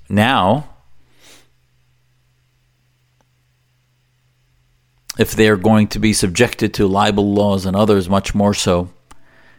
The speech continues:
then also then that could be used by the left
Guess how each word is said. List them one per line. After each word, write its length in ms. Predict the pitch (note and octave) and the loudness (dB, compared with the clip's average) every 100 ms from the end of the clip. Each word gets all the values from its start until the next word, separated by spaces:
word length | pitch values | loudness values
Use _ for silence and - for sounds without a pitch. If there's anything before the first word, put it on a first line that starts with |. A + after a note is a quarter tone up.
| _ | _
then 600 | G2+ G2+ A#2 A2 G#2 F#2+ - - - | -8 0 2 4 2 0 -8 -20 -2
also 520 | G#2 C3+ - C3 A#2 | 2 2 4 2 4
then 260 | A2+ A2+ | 2 2
that 200 | A#2+ A#2 | 2 0
could 140 | A#2+ A2 | -2 -2
be 100 | A#2+ | 2
used 280 | A#2 B2+ A2+ | 4 4 4
by 140 | C3+ | 2
the 100 | C#3 | 2
left 460 | E3 G#3 - - | 2 2 -2 -6